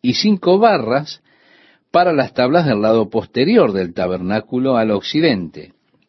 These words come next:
y la barra de en medio pasará por en medio de las tablas de un extremo al otro". Así que ellos podían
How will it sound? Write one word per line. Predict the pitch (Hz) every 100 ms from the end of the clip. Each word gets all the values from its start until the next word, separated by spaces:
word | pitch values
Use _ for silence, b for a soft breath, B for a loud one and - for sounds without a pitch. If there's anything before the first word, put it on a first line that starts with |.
| _ _
y | 143
la | 135
barra | 120 127 123
de | 110 98
en | 101 123
medio | 202 190 185 175 - b b b b -
pasará | 117 - 135 151 147
por | 117
en | 107 131
medio | 147 131
de | 107
las | 98 -
tablas | 135 131 127 117 - - _ _
de | 95 107 123
un | 175 165
extremo | 131 - _ 120 107 98 92 82 _ _
al | 104 101
otro". | 85 78 - - _ _ _ _ _ _ _ _ _ _ b b b b b b
Así | 175 - 160
que | 107
ellos | 120 139
podían | - 104 117 101 78